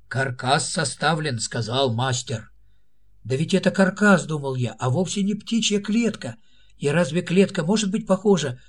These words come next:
на скелет стремительного морского существа?" Нерпа? Нет, нерпа коротка, угловата, а здесь лёгкость, полёт.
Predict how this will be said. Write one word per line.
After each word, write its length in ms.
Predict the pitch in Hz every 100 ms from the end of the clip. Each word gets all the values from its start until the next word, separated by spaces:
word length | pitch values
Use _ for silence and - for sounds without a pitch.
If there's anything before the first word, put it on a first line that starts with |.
| - -
на 120 | 143
скелет 440 | 139 - 139 180 170
стремительного 840 | - 135 160 220 208 190 185 180
морского 580 | 175 170 - - 180 170
существа?" 840 | 165 165 - 160 - 143 156 117 - - - - - - - -
Нерпа? 540 | 117 123 196 196 92 - - - - - - -
Нет, 340 | 139 131 123
нерпа 360 | 120 170 - 175
коротка, 560 | 175 160 - 160 170
угловата, 680 | 135 120 113 139 170 165 98 - - - -
а 120 | 113
здесь 360 | 104 120 165 -
лёгкость, 760 | 131 190 - 120 - - - - - - -
полёт. 540 | 113 117 196 170 -